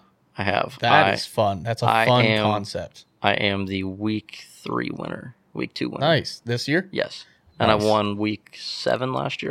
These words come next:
Speaker 1: I think.
Speaker 2: Awesome. What was
Speaker 1: So,
Speaker 2: the shot?
Speaker 1: uh, first year, it was thirty yards, one inch dot.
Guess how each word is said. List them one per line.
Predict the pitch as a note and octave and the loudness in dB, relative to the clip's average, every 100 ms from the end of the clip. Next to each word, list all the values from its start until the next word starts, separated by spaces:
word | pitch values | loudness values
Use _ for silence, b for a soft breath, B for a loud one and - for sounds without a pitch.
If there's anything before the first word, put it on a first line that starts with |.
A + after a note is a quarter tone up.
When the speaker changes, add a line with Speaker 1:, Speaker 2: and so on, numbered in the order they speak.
| - | -4
Speaker 1:
I | |
think. | F3+ - _ _ _ | -6 -10 _ _ _
Speaker 2:
Awesome. | - - C3+ - E3+ G#2 B B B B B B _ _ | -8 -4 -2 -2 -6 -6 B B B B B B _ _
What | A#2 A2+ | -4 0
was | |
Speaker 1:
So, | - | -2
Speaker 2:
the | - | -2
shot? | - G#2 G2 - _ b b b - | 0 2 2 -2 _ b b b -2
Speaker 1:
uh, | G#2 G2+ G#2 G2+ - - _ _ | 0 2 2 0 -4 -16 _ _
first | C#3+ C3+ - | 0 0 0
year, | C3+ B2+ | 2 2
it | B2 | 2
was | A2+ G#2 | 0 -4
thirty | - A#2 G#2+ | 2 2 4
yards, | G#2 G#2 G2+ | 2 0 0
one | A2 G#2 | -2 -2
inch | - | -4
dot. | - - - | 0 0 0